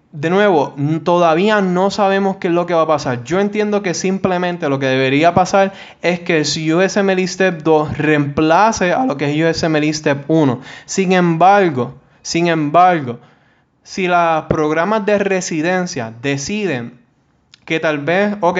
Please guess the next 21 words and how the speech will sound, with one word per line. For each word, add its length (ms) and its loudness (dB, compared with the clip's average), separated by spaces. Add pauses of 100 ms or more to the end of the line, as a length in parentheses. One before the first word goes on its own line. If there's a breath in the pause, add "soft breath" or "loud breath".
(140)
fine, 560 0
el, 340 0
el 240 2
U 40 2
S 120 0
M 120 2
L 80 2
E 40 0
Step 280 -2
dos 220 2
coge 260 2
más 140 2
importancia, 960 0 (340 loud breath)
pero 260 4
estas 280 2
cosas, 380 0
por 160 -2
ejemplo, 280 0
que 100 -2
son 220 0
subjetivas, 840 2